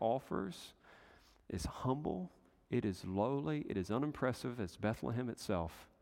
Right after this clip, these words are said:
It is simply believing in Jesus. And then the final verse.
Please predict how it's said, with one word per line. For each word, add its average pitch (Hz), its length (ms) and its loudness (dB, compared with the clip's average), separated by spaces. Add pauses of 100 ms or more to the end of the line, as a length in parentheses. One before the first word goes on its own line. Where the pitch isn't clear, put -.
(460)
It 120 100 2
is 117 100 2
simply 113 360 2
believing 127 720 2 (720)
in 101 120 0
Jesus. 92 640 -2 (1400)
And 117 100 4
then 135 80 6
the 131 60 2
final 120 340 2
verse. 90 420 -4